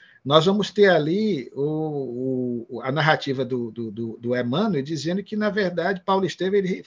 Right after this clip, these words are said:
formou uma espécie de circuito mediúnico, ou seja, Paulo, o espírito de onde estava, passava pra Emmanuel, que, por sua vez, também tentava passar as imagens do que ele evocava como lembrança, não sei onde ele colheu isso, se nesses arquivos, quem sabe,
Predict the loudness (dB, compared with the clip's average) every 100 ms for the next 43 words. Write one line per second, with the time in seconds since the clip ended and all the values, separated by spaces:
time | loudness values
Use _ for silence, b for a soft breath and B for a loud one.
0 | -4 0 0 0 -2 -2 -4 -2 -2 -2
1 | -2 -4 -2 -2 0 2 0 0 -2 0
2 | 0 0 -4 b b b b _ 8 10
3 | 10 6 2 -2 -6 -8 -6 -4 -4 -4
4 | -2 -2 0 0 0 0 -2 0 2 2
5 | 2 0 -2 -4 0 0 2 0 2 0
6 | 0 -2 -6 -2 -2 -2 -2 -2 -4 -2
7 | -2 -2 -2 -2 -2 -2 0 2 0 -2
8 | -8 -10 -14 -14 -10 -8 -8 -4 -4 -4
9 | -2 0 2 0 0 0 0 -4 -4 -4
10 | -2 -2 -2 -8 -8 -6 -4 -2 -2 -4
11 | -4 -6 -4 -4 -6 -10 -16 -20 _ _
12 | -8 -4 -4 -2 -2 -2 -4 -8 -8 -10
13 | -12 -8 -6 -6